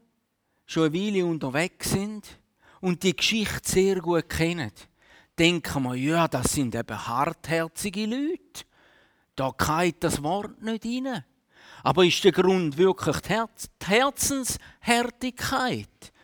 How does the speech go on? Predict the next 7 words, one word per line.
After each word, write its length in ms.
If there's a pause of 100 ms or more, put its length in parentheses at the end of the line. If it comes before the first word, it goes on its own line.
Nein, 540 (480)
wir 140
haben 80
etwas 360
ganz 300
anderes 400
gelesen. 460